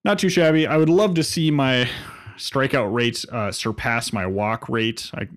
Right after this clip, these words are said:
currently have twenty-seven walks and twenty-four strikeouts, which is not great. So, um, we'll see kinda what happens. It, it's very interesting watching how the sim has treated Tosin pretty much my whole career,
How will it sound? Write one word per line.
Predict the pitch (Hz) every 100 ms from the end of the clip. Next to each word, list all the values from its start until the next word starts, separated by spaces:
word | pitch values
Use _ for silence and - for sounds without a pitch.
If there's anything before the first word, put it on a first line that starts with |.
| -
currently | 139 123 117
have | 98
twenty-seven | - 120 113 113 104
walks | 104 104 -
and | 104
twenty-four | - 107 104 98
strikeouts, | - 101 98 95 -
which | 87
is | 92
not | - 82 65
great. | 76 76 -
So, | - 85 110 - - - - - - _ _
um, | 123 107 98 98 107 - _ _ _ _ _
we'll | -
see | 185 170
kinda | 131 127 110
what | 101
happens. | 107 104 107 107 104
It, | 143 135 127 - - - -
it's | 147
very | 151 190 240 151
interesting | 156 160 - 143 123
watching | 117 - 127 110
how | 117 113
the | 107
sim | - - 120 120
has | 110 104
treated | - - 127 120 123 120 -
Tosin | - 123 123 113 117 110 -
pretty | 190 208
much | 123 117
my | 107
whole | 113 123
career, | 123 107 104 113 117 -